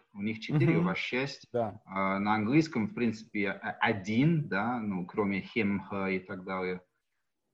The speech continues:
Speaker 1: Вот, так что вот, вот это у вас общее. Я помню, что я очень радовался, когда я понял, что не зря я выучил немецкий, потому что без немецкого я бы не понимал, что, что такое падеж и зачем он мне.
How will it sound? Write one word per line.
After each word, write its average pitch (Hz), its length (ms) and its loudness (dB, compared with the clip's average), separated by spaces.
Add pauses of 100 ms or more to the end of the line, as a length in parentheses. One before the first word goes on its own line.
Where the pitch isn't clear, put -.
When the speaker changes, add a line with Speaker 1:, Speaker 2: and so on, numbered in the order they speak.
(360)
Speaker 1:
Вот, 98 520 2
так 107 140 2
что 113 220 2
вот, 113 240 2
вот 123 220 0
это 180 160 2
у 156 100 6
вас 131 240 2
общее. 87 800 0 (420)
Я 104 140 0
помню, 120 260 4
что 113 160 -2
я 117 100 8
очень 117 480 4
радовался, 117 600 4
когда 98 340 -2
я 98 180 2
понял, 98 360 -2
что - 160 -6
не 104 220 6
зря 113 320 6
я 90 180 2
выучил 95 420 -2
немецкий, 120 540 0
потому 104 460 -2
что - 200 -8
без 98 240 -2
немецкого 113 460 0
я 98 180 2
бы 104 80 -2
не 113 160 4
понимал, 120 420 4
что, - 360 -2
что - 180 -8
такое 117 300 2
падеж 113 480 2
и 104 60 0
зачем 104 440 -2
он 101 140 2
мне. 90 360 -2